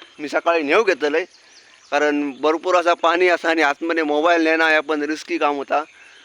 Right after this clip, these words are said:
तरी पण मी कसं कसं घाबरत घाबरत आणि स्वतःचा जीव सांभाळून मी आतमध्ये गेलोय, पाडाक न होता. याची खबरदारी घेतलेलं आहे, पाडाक व्हावता नाही याची खबरदारी घेतलेलं आहे. तर थोडेसे मासे आणि थोडेसे चिंगूळ गावले ते मी घरात घेऊन जातले.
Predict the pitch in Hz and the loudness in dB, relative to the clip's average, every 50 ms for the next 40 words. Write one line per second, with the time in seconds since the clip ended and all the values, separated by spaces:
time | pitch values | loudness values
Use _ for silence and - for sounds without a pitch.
0 | _ _ - - 135 143 - 156 151 151 156 156 - 156 151 - 165 147 156 156 | _ _ -14 -12 -10 -6 -4 -4 -2 -2 -4 -4 -4 -4 -4 -4 -4 -4 -4 -2
1 | 156 156 151 131 127 131 120 143 156 147 143 147 143 143 147 147 139 143 143 143 | -2 -2 0 0 0 0 0 -2 -4 -2 0 0 0 0 0 -2 -2 -4 -4 -6
2 | 143 143 139 135 - 147 147 147 147 135 143 151 143 - 147 139 143 139 143 143 | -6 -8 -8 -6 -6 -6 -4 -4 -4 -6 -6 -8 -8 -8 -8 -6 -6 -4 -4 -4
3 | 143 143 143 156 170 _ _ _ _ _ _ _ _ _ _ _ - - - _ | -6 -6 -8 -10 -12 _ _ _ _ _ _ _ _ _ _ _ -18 -18 -18 _
4 | - 143 143 139 147 139 143 156 156 151 151 143 139 - 156 143 143 147 151 143 | -10 -8 -8 -6 -6 -4 -2 0 2 2 2 0 -2 -2 -2 -2 0 0 0 0
5 | 147 147 147 147 143 139 135 - 139 139 139 147 - _ _ _ _ _ _ _ | -2 -6 -4 -4 -4 -4 -4 -2 -2 -2 -2 -4 -8 _ _ _ _ _ _ _
6 | _ _ _ _ _ _ _ _ _ - - - - _ _ _ - - 127 127 | _ _ _ _ _ _ _ _ _ -20 -20 -20 -20 _ _ _ -16 -14 -12 -12
7 | 135 - 156 151 156 185 190 180 190 190 196 190 185 175 - 160 170 160 160 147 | -8 -4 -2 0 2 2 2 4 4 4 4 2 2 0 2 2 2 2 2 2
8 | 143 151 151 151 151 139 135 135 139 135 - 147 143 139 139 135 131 123 127 127 | 2 2 2 2 2 0 0 -2 -2 0 0 0 0 0 0 -2 -4 -4 -8 -10
9 | 131 127 123 135 127 131 131 127 127 127 123 - 120 123 120 139 156 - - _ | -10 -8 -8 -8 -8 -6 -8 -6 -8 -10 -10 -10 -12 -12 -10 -10 -12 -14 -18 _
10 | _ _ _ _ _ _ _ _ _ _ _ - - 123 123 131 135 139 135 135 | _ _ _ _ _ _ _ _ _ _ _ -14 -12 -8 -6 -4 -4 -4 -6 -8
11 | - - _ _ _ - 143 147 170 180 170 185 175 175 165 - - 180 170 170 | -10 -16 _ _ _ -4 -2 0 0 2 2 2 2 0 0 0 2 0 2 2
12 | 170 156 160 160 165 165 156 - 165 165 165 165 165 156 151 151 147 147 143 - | 0 -2 -2 -2 -4 -4 -6 -4 -4 -2 -2 0 0 0 0 2 0 -2 -2 -2
13 | 147 143 143 147 135 135 131 135 135 123 135 139 139 127 123 - - 123 131 147 | -4 -4 -2 -2 -2 0 0 0 -2 -2 -6 -6 -6 -6 -8 -8 -10 -10 -10 -10